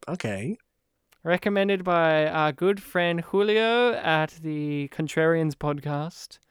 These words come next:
Speaker 1: Was Unbreakable the first thing we recorded remotely together?
Speaker 2: I hope so.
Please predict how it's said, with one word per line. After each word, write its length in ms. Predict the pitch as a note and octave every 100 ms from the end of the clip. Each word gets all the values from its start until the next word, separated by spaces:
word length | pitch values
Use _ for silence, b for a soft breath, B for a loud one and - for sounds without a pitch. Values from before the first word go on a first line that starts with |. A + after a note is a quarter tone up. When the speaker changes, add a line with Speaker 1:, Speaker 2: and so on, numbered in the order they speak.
| -
Speaker 1:
Was 160 | C#3+ C3
Unbreakable 640 | D3 E3+ E3 - G#3 C4
the 100 | F3+
first 500 | - - A2 B2+ -
thing 280 | - B2 B2
we 140 | A2+
recorded 540 | A2 G2+ - A2 G#2+ G#2
remotely 720 | G2 F#2+ G#2 - C#3+ E3 E3+
together? 480 | D3 D3 E3+ G3 F#3+ _ _ _ _ _ _
Speaker 2:
I 160 | - C#3
hope 260 | C#3+ F#3
so. 400 | A#3 - D#3 E3